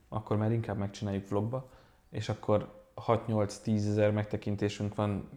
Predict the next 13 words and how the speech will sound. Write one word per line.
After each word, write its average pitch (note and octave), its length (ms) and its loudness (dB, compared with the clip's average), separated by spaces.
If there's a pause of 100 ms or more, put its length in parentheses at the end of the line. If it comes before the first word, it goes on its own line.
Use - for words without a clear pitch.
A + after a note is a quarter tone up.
(120)
egy-két-három A2 680 0
hét B2 200 -2
alatt, C3 320 2 (400)
nem G2+ 200 -2
pedig G2+ 240 -2
kétszáz - 440 -4
fő. - 220 -6 (640)
Nyilván A2 460 4 (440)
fontos G2+ 380 0
az G#2+ 80 4
a A2 60 4
rendezvény D#3+ 540 6
is, F#3 200 2